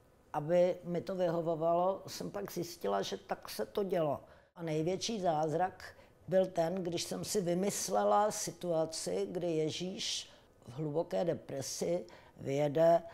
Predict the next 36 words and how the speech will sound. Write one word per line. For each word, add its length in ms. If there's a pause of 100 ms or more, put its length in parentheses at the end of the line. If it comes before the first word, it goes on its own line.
(200)
v 120
člunu 760 (140)
na 180
rozbouřené 800
jezero 560
v 80
Galileji 760
a 260 (880)
učedníci 560
ho 180
hledají 420
v 60
druhém 400
člunu 440
a 120
při 180
té 300 (140)
záchranné 680
akci 420
se 220
jeden 380
ten 400
člun 380
potopí. 680 (840)
Když 220
jsem 280
pak 480 (140)
ten 200
román 400
vydala 460
a 120
byla 240
jsem 200
pozvaná 520
do 100
Jeruzaléma 1040